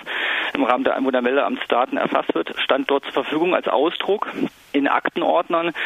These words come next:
äh, und zusätzlich handschriftlich ergänzt mit, äh, weiteren Informationen, die die Polizeibeamten offenbar über diese Personen, die da betroffen waren, gesammelt haben. Also zum Beispiel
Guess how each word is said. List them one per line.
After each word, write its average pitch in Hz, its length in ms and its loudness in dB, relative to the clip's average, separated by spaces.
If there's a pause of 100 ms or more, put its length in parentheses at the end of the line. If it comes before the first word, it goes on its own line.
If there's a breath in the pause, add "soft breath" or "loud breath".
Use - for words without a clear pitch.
(300 loud breath)
äh, - 180 4
und 156 180 0
zusätzlich 156 440 2
handschriftlich 151 520 2
ergänzt 143 540 0
mit, 139 200 2
äh, 131 240 2
weiteren 123 280 0
Informationen, 131 600 0
die 120 60 2
die - 120 2
Polizeibeamten 123 800 0
offenbar 123 360 2
über 123 200 0
diese 127 280 0
Personen, 123 460 2
die 123 60 4
da 123 80 4
betroffen 123 420 -2
waren, 110 160 2
gesammelt 110 420 0
haben. 95 240 -2
Also 110 160 0
zum 110 160 -4
Beispiel 110 480 2